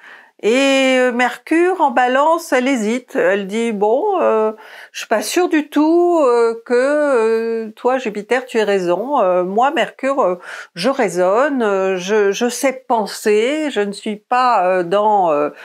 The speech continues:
euh, comment dire, euh, dans, dans l'impatience de trouver, euh,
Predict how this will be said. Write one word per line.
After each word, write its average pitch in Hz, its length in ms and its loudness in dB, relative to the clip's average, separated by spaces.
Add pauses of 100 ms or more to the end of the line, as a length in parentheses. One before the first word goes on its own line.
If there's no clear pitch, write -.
(300)
euh, 104 720 -6
comment 151 300 -2
dire, 165 340 -2
euh, 143 260 -2
dans, - 380 -4
dans 147 220 -2
l'impatience 220 1000 -2
de 160 100 -4
trouver, 196 880 0
euh, 139 360 0